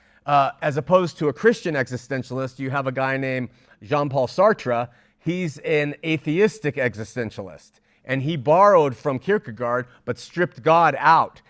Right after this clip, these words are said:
And so there's kind of the difference. But Soren Kier-, Kierkegaard, he fell in love with this woman named Regina. And man, he was head over heels for this woman. He wanted to be with her with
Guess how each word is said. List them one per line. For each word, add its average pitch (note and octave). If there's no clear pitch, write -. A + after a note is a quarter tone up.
And C3
so C3+
there's C#3+
kind C#3
of B2
the A2+
difference. A2
But C#3+
Soren A#3+
Kier-, G3
Kierkegaard, B2
he A3
fell A#3+
in C#3+
love D3+
with B2+
this C3
woman B2+
named A2+
Regina. G#2
And D#3
man, E3
he G#3+
was C#3
head F3
over D#3+
heels B2
for C#3
this B2+
woman. A2
He F#3
wanted D#3+
to D3
be C#3+
with C#3+
her C3+
with B2